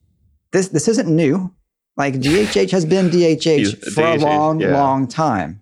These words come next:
Speaker 1: right? That
Speaker 2: It's kind of a running joke.
Speaker 1: Yeah. And in two thousand fifteen, like, again, like, fa-, uh,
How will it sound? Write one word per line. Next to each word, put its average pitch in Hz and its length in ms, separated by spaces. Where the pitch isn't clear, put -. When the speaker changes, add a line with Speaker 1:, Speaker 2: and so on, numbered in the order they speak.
Speaker 1:
right? 107 340
That 131 120
Speaker 2:
It's - 80
kind 123 180
of 113 80
a 107 60
running 104 320
joke. 98 360
Speaker 1:
Yeah. 165 360
And 160 160
in 170 160
two 269 200
thousand 233 400
fifteen, 165 680
like, 135 460
again, 131 440
like, 104 240
fa-, - 140
uh, 110 200